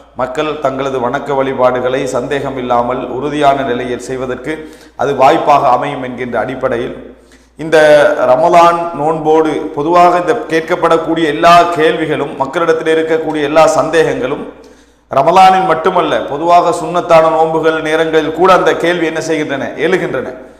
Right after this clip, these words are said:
ஆனாலும் சுன்னத்தான நோன்புகளை பொறுத்தவரைக்கும் இடையிலே விடுவதற்கான அனுமதி மார்க்கம் வழங்கியிருப்பதனால் அந்த கேள்விகள் அங்கே வலுவாக என்ன செய்வதில்லை, கேட்கப்படுவதில்லை.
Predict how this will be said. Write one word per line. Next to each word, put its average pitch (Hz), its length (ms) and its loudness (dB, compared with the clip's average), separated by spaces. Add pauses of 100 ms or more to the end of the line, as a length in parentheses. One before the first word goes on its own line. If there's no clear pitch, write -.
(140)
ஆனாலும் 185 320 0
சுன்னத்தான 180 760 0
நோன்புகளை 165 500 -2
பொறுத்தவரைக்கும் 156 880 -2 (260)
இடையிலே 185 580 2
விடுவதற்கான 175 880 2
அனுமதி 165 440 0
மார்க்கம் 147 460 -2
வழங்கியிருப்பதனால் 147 1120 -2 (200)
அந்த 170 240 -2
கேள்விகள் 180 440 0
அங்கே 165 280 2
வலுவாக 170 520 4
என்ன 160 180 2
செய்வதில்லை, 143 720 -4 (200)
கேட்கப்படுவதில்லை. 165 880 0